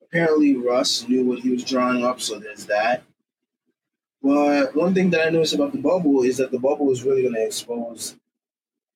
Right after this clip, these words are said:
um, the coaching. Um, we're seeing it in the series with Budenholzer and Erik Spoelstra. We're seeing it with, um,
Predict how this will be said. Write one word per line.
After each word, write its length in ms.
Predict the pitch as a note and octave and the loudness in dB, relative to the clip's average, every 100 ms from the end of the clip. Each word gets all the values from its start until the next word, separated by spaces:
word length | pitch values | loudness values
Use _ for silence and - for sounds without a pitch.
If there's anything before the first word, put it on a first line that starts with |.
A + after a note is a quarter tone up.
| _ A2+ | _ -4
um, 280 | A2 G#2 G#2 | -4 -4 -6
the 80 | |
coaching. 680 | G#2+ C#3+ D3 C#3+ D3+ E3 F3+ - _ _ _ _ _ _ _ _ _ _ _ _ _ _ _ _ _ | -6 -2 0 0 0 0 -2 -4 _ _ _ _ _ _ _ _ _ _ _ _ _ _ _ _ _
Um, 480 | A#2 A#2 A2+ A2 A2 | -2 0 2 0 -2
we're 160 | A2 C3+ | -2 0
seeing 400 | - C3+ C3 B2+ | 0 2 2 2
it 160 | A#2+ | 2
in 180 | A#2+ A#2+ | 0 -2
the 80 | A#2 | -4
series 540 | - B2+ B2 A#2 A2+ | -4 0 0 -2 -8
with 400 | A2 A2 A2 G#2 - _ _ _ _ A#2+ | -2 2 2 0 -8 _ _ _ _ -8
Budenholzer 880 | B2+ C3+ C3 C3+ C3 C3 C3 C3 C3+ _ _ _ _ _ - | -6 -4 -4 -2 -2 0 0 0 -2 _ _ _ _ _ -6
and 120 | A2+ | -2
Erik 220 | G#2 A2+ G#2+ | 0 0 0
Spoelstra. 840 | - A#2 B2 B2 - B2+ B2+ C#3+ _ _ _ _ _ _ _ _ _ _ _ | -4 -2 -2 -2 -2 0 0 -2 _ _ _ _ _ _ _ _ _ _ _
We're 100 | - | -6
seeing 480 | C3 - C3 B2 A#2 | -4 -2 0 0 -2
it 260 | A#2 A2+ - | -2 -2 -4
with, 680 | A2 A2+ A2 G#2+ G#2+ - - | -2 0 2 2 -2 -8 -12
um, 640 | G#2 G#2+ G#2 G2 F2+ F2 | -4 -2 -2 -6 -10 -14